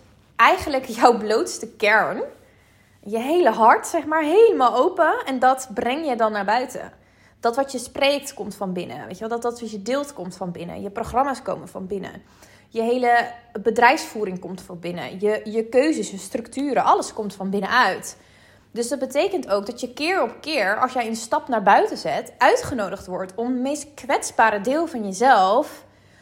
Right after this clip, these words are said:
out in the open te brengen. En ja, je hebt waarschijnlijk al heel veel stukken rondom zichtbaarheid aangekeken. Weet je wel, jezelf durven laten zien, uitspreken,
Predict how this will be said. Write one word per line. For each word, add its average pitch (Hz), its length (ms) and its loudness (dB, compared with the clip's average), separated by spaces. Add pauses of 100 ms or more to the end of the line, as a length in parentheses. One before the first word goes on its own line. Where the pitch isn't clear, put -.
(240)
out 370 340 6
in 226 240 -2
the 202 80 0
open 320 300 2
te - 120 -12
brengen. - 460 -14 (1400)
En 247 160 2
ja, 262 180 10
je 233 140 2
hebt 240 160 0
waarschijnlijk 247 400 -2
al 226 100 4
heel 226 240 6
veel 269 120 0
stukken 240 320 -4
rondom 233 320 -4
zichtbaarheid 214 840 2 (400)
aangekeken. 208 880 0
Weet 202 120 -4
je 226 80 -10
wel, 226 80 -6
jezelf 226 380 4
durven 214 320 -4
laten 214 320 0
zien, 202 420 -6
uitspreken, 208 1120 -2